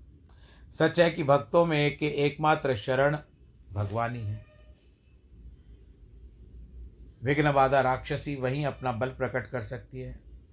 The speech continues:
जहाँ भगवान रक्षोघ्न श्रवण कीर्तन आदि न हो, जहाँ स्वयं भगवान ही विराजमान है, वहाँ उत्पात का क्या भय है?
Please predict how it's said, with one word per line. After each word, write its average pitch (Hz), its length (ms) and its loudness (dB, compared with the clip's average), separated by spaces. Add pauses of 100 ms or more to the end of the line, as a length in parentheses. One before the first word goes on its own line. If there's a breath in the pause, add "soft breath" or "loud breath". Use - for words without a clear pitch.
जहाँ 120 240 0
भगवान 127 440 4 (320 soft breath)
रक्षोघ्न 135 540 0
श्रवण 143 380 2
कीर्तन 131 380 -2
आदि 117 260 0
न 107 60 -2
हो, 101 300 -4 (840 soft breath)
जहाँ 135 200 4
स्वयं 147 320 4
भगवान 131 340 2
ही 143 120 -2
विराजमान 135 540 2
है, 120 240 -10 (680)
वहाँ 120 120 -2
उत्पात 139 460 -2
का 135 100 0
क्या 123 260 0
भय 101 140 -2
है? 92 320 -8